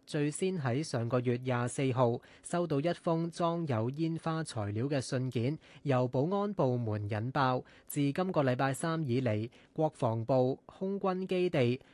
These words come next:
向烏克蘭提供武器嘅軍火公司、烏克蘭駐馬德里大使館亦都收到類似嘅郵件，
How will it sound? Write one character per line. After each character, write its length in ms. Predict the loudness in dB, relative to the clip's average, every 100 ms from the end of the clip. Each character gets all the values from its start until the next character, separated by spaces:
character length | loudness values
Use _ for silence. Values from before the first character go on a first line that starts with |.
| _
向 240 | -2 -2 -2
烏 140 | -2
克 140 | -2 -2 0
蘭 220 | 0 0
提 240 | 0 -2
供 300 | 0 -2 0
武 240 | 0 0 0
器 240 | 0 0
嘅 240 | 0 -2
軍 280 | 0 -2 -2
火 140 | -2 -2
公 220 | -2 -4
司、 140 | 0 0 0 -4 -20 -10
烏 120 | -6
克 120 | -4 -2
蘭 260 | -2 -2 -2
駐 140 | -2 0 0
馬 200 | 0 -2
德 120 | -4
里 240 | -2 0 0
大 220 | 0 -2
使 240 | -2 -2
館 280 | 0 0 0 -2 -8
亦 100 | -4 0
都 180 | 0
收 280 | 0 -2 -2
到 180 | 0 2
類 300 | 2 2 0
似 200 | 0 -2
嘅 160 | 0 0
郵 200 | -2 -2
件， 300 | 0 0